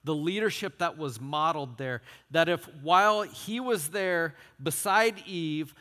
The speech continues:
listening to the liar, the deceiver, make his case on why they should rebel against God,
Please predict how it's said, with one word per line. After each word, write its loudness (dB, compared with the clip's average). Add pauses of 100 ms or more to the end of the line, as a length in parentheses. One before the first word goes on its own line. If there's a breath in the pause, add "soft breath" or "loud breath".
(140 loud breath)
listening -2
to -10
the -6
liar, 0
the -8
deceiver, -6 (220 loud breath)
make 0
his -6
case -2
on -8
why -2
they -4
should -10
rebel -4
against -8
God, 0